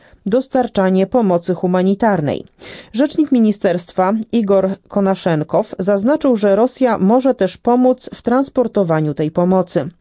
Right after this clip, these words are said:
O N Z będzie chciała dostarczyć w pierwszym kwartale bieżącego roku pomoc dla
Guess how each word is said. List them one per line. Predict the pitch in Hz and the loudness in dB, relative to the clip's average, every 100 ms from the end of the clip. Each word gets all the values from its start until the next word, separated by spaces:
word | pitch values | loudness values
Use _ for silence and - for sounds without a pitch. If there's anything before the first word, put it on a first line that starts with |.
| - - - - - | -20 -20 -20 -8 -2
O | 294 | 2
N | 302 247 | 2 2
Z | 180 175 | 0 0
będzie | 185 196 196 | 0 0 0
chciała | - 190 185 | 0 0 2
dostarczyć | 180 - 240 233 - 220 - | 0 -2 0 0 0 -2 -2
w | |
pierwszym | - 214 - 202 | -2 -2 0 -2
kwartale | - 208 208 247 214 160 | 0 -2 0 2 2 2
bieżącego | 156 165 165 165 156 170 | 0 0 -2 -2 0 2
roku | 185 220 285 | 2 0 -2
pomoc | 277 196 180 214 - - - - - 196 | 0 0 2 0 -4 -16 -20 -20 -10 -4
dla | 196 214 202 | 0 2 2